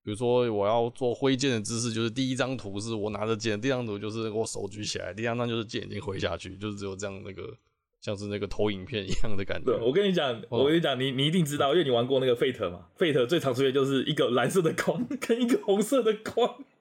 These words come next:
Speaker 1: 啊，对，就是这样，
Speaker 2: 就，
Speaker 1: 对啊，
Speaker 2: 就两个幻灯片啊，
Speaker 1: 这个
Speaker 2: 他真的连动作都没有啊，他就是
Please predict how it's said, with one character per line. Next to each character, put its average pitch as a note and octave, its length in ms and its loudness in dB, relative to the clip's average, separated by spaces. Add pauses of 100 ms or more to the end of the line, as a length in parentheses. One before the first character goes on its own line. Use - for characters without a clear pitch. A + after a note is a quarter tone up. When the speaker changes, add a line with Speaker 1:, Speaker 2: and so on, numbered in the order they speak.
(560)
Speaker 1:
啊， - 140 -6
对， F2+ 320 -2
就 F2+ 40 -10
是 F#2+ 60 -6
这 G2 220 0
样， - 180 -8
Speaker 2:
就， D#3+ 120 0
Speaker 1:
对 D#3 80 -6
啊， - 20 4
Speaker 2:
就 G3 60 6
两 C#3+ 180 2
个 A#2 180 4
幻 C#3 160 2
灯 B2 160 2
片 C3 140 4
啊， A2 60 2
Speaker 1:
这 C#3 60 2
个 D#3+ 40 4
Speaker 2:
他 - 0 -
真 F#3 80 2
的 F#3+ 60 4
连 C3 320 0
动 C3 180 0
作 C3 100 4
都 A#2+ 120 6
没 - 140 8
有 F#2+ 80 8
啊， - 160 6
他 G#2 100 8
就 A#2 80 4
是 A#2+ 260 0